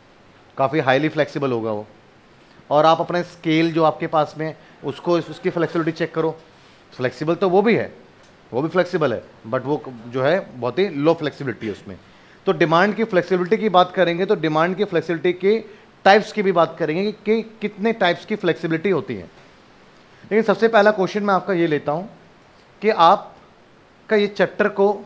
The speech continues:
पढ़ने से basically क्या फ़ायदा होने वाला है, chapter क्यों पढ़ा जा रहा है, उसके बाद ही तो फिर chapter को पढ़ने में मन लगेगा। तो generally आप भी जानते हैं, मान के चलो बच्चे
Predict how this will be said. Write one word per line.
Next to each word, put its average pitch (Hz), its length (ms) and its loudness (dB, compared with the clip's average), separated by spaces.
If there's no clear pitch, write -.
पढ़ने 180 280 2
से 104 200 -10
basically 160 440 -4
क्या 180 120 2
फ़ायदा 151 280 0
होने 143 180 -2
वाला 139 220 -2
है, 190 60 2
chapter 165 260 -8
क्यों 170 160 -4
पढ़ा 113 180 -4
जा 85 120 -10
रहा 80 100 -14
है, 80 60 -18
उसके 156 200 -6
बाद 160 160 2
ही 175 60 -4
तो 180 60 -4
फिर 170 100 -8
chapter 170 200 -6
को 160 80 -4
पढ़ने 147 240 -4
में 143 60 -6
मन 143 60 -6
लगेगा। 147 340 -6
तो 180 80 -8
generally 185 320 2
आप 175 160 6
भी 190 120 0
जानते 160 300 2
हैं, 190 60 2
मान 170 240 2
के 180 100 -2
चलो 165 240 0
बच्चे 160 260 -4